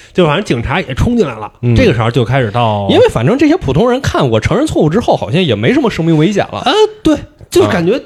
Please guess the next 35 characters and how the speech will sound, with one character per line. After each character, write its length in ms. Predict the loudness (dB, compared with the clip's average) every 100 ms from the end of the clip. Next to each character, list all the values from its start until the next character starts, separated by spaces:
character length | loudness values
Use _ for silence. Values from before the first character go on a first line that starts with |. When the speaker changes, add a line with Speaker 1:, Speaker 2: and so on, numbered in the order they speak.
| -12
Speaker 1:
他 160 | -12
们 100 | -8 -6
不 220 | -2 0
是 200 | 2 2 -2 -6
穷 240 | -2 0
凶 160 | 0 0
极 160 | 0
恶 240 | 2 2 4
的 60 | 4
那 60 |
种， 80 | 2
Speaker 2:
啊。 40 |
对， 0 |
对， 80 | 0
对。 0 |
Speaker 1:
甚 120 | 0
至 60 | 2
说 100 | 2
有 80 | 2
点 120 | 0
儿 360 | -2 -8 -10 -6
同 220 | -4 -2
情。 120 | -2 -4 -10 -8
Speaker 2:
对。 220 | -2 -2 -2 -6
Speaker 1:
哎， 220 | -6 -6 -10 _ -2
Speaker 2:
然 120 | 0
后 60 |
男 240 | 2 2 2
主 160 | 2
说， 0 |
Speaker 1:
警 0 |
察 80 | 4
冲 20 |
进 0 |
来。 220 | 4 2